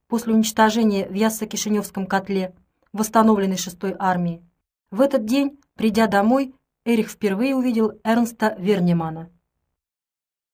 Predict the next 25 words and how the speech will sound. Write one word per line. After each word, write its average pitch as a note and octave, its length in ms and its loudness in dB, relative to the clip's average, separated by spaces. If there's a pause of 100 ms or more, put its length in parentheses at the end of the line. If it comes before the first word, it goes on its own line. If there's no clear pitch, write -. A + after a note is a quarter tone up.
(420)
«Это D4 160 -2
друг E4 260 4
твоего C4+ 300 6
отца», — G#3 500 0
сказала G3 420 -2
мать, F#3 340 -4 (420)
и A3+ 100 -2
Эрих, A3+ 420 0
с - 80 -16
волнением A#3 500 2
пожав A#3+ 360 0
жилистую A3 480 -4
тёплую G3 380 -6
руку, G3+ 420 -8 (280)
внимательно A#3+ 540 2
принялся A3+ 440 -2
рассматривать A3+ 640 -2 (140)
сидевшего G3+ 480 -4
за F3+ 80 -4
столом G3+ 520 0 (160)
невысокого, G#3 680 -4
щуплого A#3+ 480 -4
на F3+ 140 0
вид F3 180 -4
человека. E3+ 600 -6